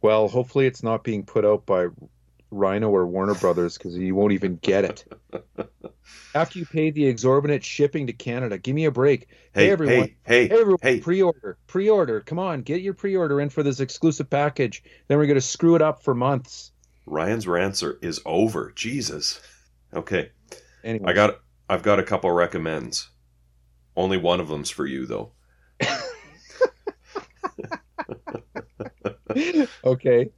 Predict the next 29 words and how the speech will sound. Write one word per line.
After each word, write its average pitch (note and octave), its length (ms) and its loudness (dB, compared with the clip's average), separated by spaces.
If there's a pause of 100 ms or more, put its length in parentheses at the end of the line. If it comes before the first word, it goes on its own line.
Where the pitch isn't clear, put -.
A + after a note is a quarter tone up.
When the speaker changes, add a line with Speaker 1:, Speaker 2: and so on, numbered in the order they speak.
(140)
Speaker 2:
Only A2+ 240 4
because G2 300 0
you F#2 60 -4
probably E2+ 400 0
have D2 220 -2
these C2 180 -6
other B1 180 -6
two A1+ 180 -10
records. - 540 -8 (540)
Speaker 1:
All A#2 140 -2
right. G2 240 -2 (160)
Speaker 2:
Okay, E2+ 180 -2
here's G#2+ 200 2
the A2 60 0
one G#2 140 2
that's F#2 140 -4
for E2+ 160 -6
you. D2+ 300 -6 (120)
Maybe. D#2+ 420 -4 (220)
I E2+ 60 -4
don't F2+ 120 -2
know D#2 100 -2
if D2 100 -10
this - 160 -6
is C#2 100 -8
something C#2 300 -6
you'd C2+ 140 -8
be B1+ 120 -8
into, B1 340 -8